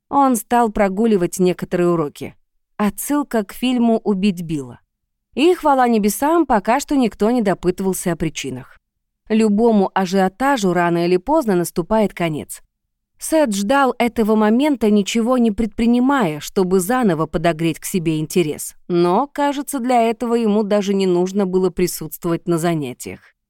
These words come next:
Этим ребятам требуется какая-нибудь серьёзная встряска, чтобы они, наконец, отвернулись от него и посмотрели в другую сторону, поговорили о чём-нибудь постороннем.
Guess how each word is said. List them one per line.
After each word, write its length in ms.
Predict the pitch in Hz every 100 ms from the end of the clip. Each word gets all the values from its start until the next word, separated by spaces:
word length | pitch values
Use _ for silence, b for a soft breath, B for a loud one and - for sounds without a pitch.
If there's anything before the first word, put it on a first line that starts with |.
| _ -
Этим 300 | 240 226 226
ребятам 480 | 226 233 254 220
требуется 540 | 196 233 226 202 190 196
какая-нибудь 580 | 208 208 214 202 190 196
серьёзная 540 | 214 220 226 190 196
встряска, 580 | 180 - 240 247 - 160
чтобы 280 | - 170 170
они, 180 | 175
наконец, 460 | 175 160 175 180 165
отвернулись 680 | 170 190 185 214 240 160 -
от 140 | -
него 320 | 175 190 254 220 _ -
и 80 | 208
посмотрели 640 | 202 208 196 190 185 170
в 80 | 165
другую 340 | 185 170 170
сторону, 540 | 165 - 151 139 131 - _ -
поговорили 600 | 269 294 294 254 190 165
о 120 | 165
чём-нибудь 600 | - 196 170 160 165 -
постороннем. 760 | 175 - 196 185 147 131 131